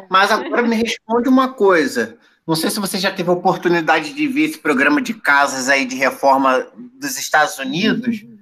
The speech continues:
Speaker 2: E do Canadá.
Speaker 1: Não te-, e do Canadá? Qual é a casa pequena que você vê lá no, lá nos Estados Unidos? Maluco, eu
Speaker 2: É,
Speaker 1: só
Speaker 2: só
Speaker 1: vejo,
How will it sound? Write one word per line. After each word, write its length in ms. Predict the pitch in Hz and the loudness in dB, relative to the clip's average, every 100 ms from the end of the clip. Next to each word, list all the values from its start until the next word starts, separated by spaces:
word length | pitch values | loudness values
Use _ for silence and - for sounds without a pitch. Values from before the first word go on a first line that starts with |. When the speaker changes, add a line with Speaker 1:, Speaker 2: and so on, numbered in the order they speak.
| 208 | -20
Speaker 2:
E 60 | 208 | -20
do 120 | _ | _
Canadá. 340 | 190 175 _ _ - | -20 -20 _ _ 2
Speaker 1:
Não 260 | 277 294 | 4 4
te-, 240 | 302 - - | 4 0 2
e 120 | 175 | 2
do 160 | 156 160 | 2 2
Canadá? 760 | 170 156 147 196 254 180 - _ _ - | 4 4 4 4 4 2 -4 _ _ 0
Qual 220 | 277 330 | 4 6
é 100 | 320 | 6
a 80 | 320 | 4
casa 420 | - 254 247 240 | 2 2 4 0
pequena 560 | 233 240 214 220 220 240 | -2 -6 -4 -2 0 0
que 120 | 247 | -2
você 340 | 220 220 220 | -2 0 0
vê 340 | 175 180 190 185 | 0 0 2 4
lá 220 | 180 180 | 4 2
no, 240 | 180 180 | 0 -4
lá 180 | 165 170 | 0 0
nos 120 | 175 | -2
Estados 280 | - 175 160 | 0 0 0
Unidos? 580 | 165 156 139 113 110 _ _ _ _ _ | -4 -4 -4 -8 -16 _ _ _ _ _
Maluco, 500 | 339 320 320 320 320 | 2 4 6 4 2
eu 40 | 226 | 2
Speaker 2:
É, 40 | |
Speaker 1:
só 140 | 240 | 2
Speaker 2:
só 60 | 220 | 2
Speaker 1:
vejo, 220 | 240 262 | 2 0